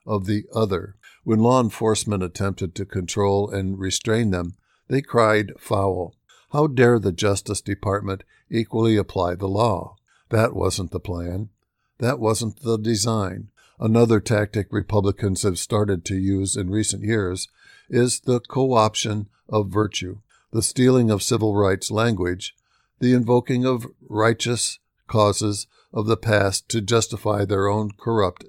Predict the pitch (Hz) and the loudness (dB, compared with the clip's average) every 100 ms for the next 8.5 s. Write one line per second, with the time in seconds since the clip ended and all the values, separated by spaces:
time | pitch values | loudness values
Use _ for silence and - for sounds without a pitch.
0 | - 110 - 95 - - - - 113 104 | -4 -4 -4 -12 -12 -18 -18 -8 -2 2
1 | 120 117 - 113 98 104 95 - 98 113 | 4 4 2 0 2 2 0 -2 -2 2
2 | 107 101 98 92 98 113 107 104 113 95 | 4 4 2 0 0 -2 -2 0 0 0
3 | 98 _ _ _ _ 110 117 113 110 104 | -8 _ _ _ _ -2 2 4 2 2
4 | 98 110 104 95 98 95 _ _ _ - | -2 0 0 2 2 0 _ _ _ -2
5 | 107 110 117 98 - 113 113 104 92 - | 2 4 4 2 0 0 0 -4 -8 -4
6 | 107 113 - 107 - 98 95 92 92 _ | 0 0 0 -6 -2 0 2 0 -6 _
7 | _ _ _ 104 98 101 _ 110 110 107 | _ _ _ -2 -2 -2 _ -4 -2 0
8 | 101 110 - 113 98 | 2 2 0 -4 -4